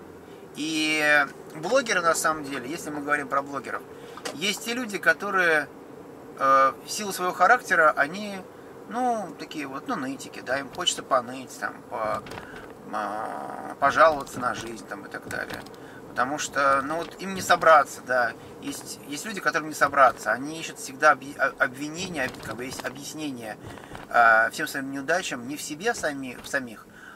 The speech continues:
а во внешних каких-то силе, внеш-, внешних каких-то факторах. И, и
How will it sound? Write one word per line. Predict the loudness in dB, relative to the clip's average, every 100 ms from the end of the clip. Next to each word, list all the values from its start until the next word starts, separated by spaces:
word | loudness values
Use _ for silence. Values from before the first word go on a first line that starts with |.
| -2
а | 6 8 8 6
во | 0
внешних | -4 -4 -6 -8 -14
каких-то | -18 -16 -6 -2 0 -2 -6 -18 -20 -20 -20 -10
силе, | -6 -4 -4 -4
внеш-, | -6 -10 -12
внешних | -12 -10 -8 -10
каких-то | -12 -12
факторах. | -2 -2 -2 -8 -14 -18 _ -20 -20 -20 -20 -20 _
И, | -10 -8 -6 -6 -6 -8 -8 -8 -10 -14
и | -18 -18 -18 -18 -20 -20